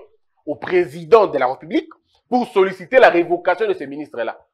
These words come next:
Et une autre copie, quand il s'agit des infractions, au, pour ouverture de procès au niveau de l'appareil judiciaire. C'est au niveau de l'appareil judiciaire qu'on va décider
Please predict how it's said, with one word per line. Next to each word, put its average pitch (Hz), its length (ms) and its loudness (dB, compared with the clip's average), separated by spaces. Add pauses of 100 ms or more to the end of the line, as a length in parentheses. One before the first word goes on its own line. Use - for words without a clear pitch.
(220)
Et 202 320 4
une 247 120 2
autre 269 200 4
copie, 180 280 -6
quand 226 120 2
il 202 60 -2
s'agit 175 220 -10
des 151 160 -8
infractions, - 500 -8 (680)
au, 220 100 10 (500)
pour 214 180 0
ouverture 202 460 2
de 170 80 2
procès 165 380 -4 (200)
au 175 100 4
niveau 202 220 4
de 180 80 0
l'appareil 165 300 4
judiciaire. 139 440 -6 (160)
C'est - 140 -2
au 220 140 4
niveau 220 380 -2
de 190 120 0
l'appareil 180 320 0
judiciaire 156 380 -6
qu'on 156 80 -12
va 175 100 0
décider 147 580 -12